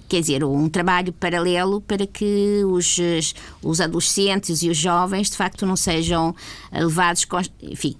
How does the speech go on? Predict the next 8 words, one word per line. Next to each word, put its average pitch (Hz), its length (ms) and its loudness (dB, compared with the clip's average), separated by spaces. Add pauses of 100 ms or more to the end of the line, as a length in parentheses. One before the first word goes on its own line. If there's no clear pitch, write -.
(100)
não 165 280 2
façam 185 360 2
só 196 480 2
esse - 340 -2
tipo - 280 -2
de 170 60 -4
escrita 175 680 0 (300)
rápida, 151 640 0